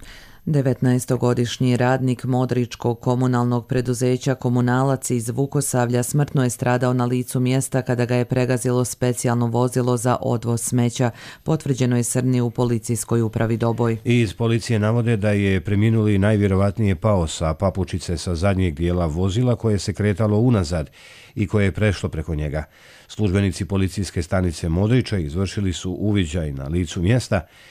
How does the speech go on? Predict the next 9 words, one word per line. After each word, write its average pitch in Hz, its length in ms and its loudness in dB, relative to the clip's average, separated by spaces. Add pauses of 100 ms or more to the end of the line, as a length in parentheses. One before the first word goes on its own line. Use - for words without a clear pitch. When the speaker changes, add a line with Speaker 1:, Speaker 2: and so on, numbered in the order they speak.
(100)
Speaker 2:
kojim 147 280 2
je 110 60 2
rukovodio 101 560 0
dežurni 90 500 0
tužilac 90 500 -2
Okružnog 80 520 -4
javnog 71 360 -6
tužilaštva 73 600 -6
Doboj. 60 320 -8